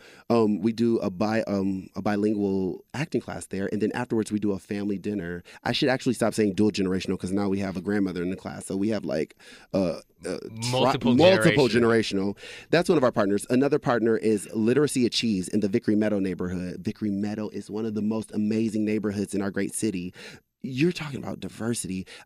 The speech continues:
Speaker 1: Over sixty languages are spoken within a three-mile radius. This place is fantastic. Literacy Achieve,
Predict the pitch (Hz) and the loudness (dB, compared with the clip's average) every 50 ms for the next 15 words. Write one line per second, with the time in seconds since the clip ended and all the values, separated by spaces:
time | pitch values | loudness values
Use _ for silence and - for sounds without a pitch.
0 | _ _ - - 139 131 139 135 - - 139 - - 117 113 107 107 101 90 92 | _ _ -2 0 2 2 2 0 0 -2 -4 -2 0 0 2 2 2 2 2 0
1 | 85 87 87 82 85 85 - - 90 95 - 92 90 90 92 - 92 95 87 - | 0 -2 -4 -4 -4 -6 -4 -4 -4 -2 -2 -2 -4 -4 -4 -4 -6 -6 -6 -4
2 | 104 104 107 101 98 98 95 92 90 82 92 92 87 - 80 80 95 98 - - | -2 0 0 0 0 -2 -2 -4 -2 -4 -4 -4 -4 -6 -8 -8 -8 -10 -12 -10
3 | - - 110 110 - - - 120 120 117 - - - 101 101 - - 110 110 104 | -4 -4 -4 -4 -4 -8 -4 -4 -4 -4 -4 -6 -6 -6 -6 -6 -6 -6 -6 -4
4 | 101 - 101 95 98 101 92 - - 87 90 - - - - - - - 131 127 | -6 -8 -10 -10 -10 -10 -10 -10 -10 -10 -12 -12 -14 -20 -20 -8 -2 0 2 4
5 | 135 135 127 - - 117 107 101 - - 120 107 101 101 101 98 - | 4 4 2 2 0 0 0 0 0 0 0 0 2 0 0 -2 -4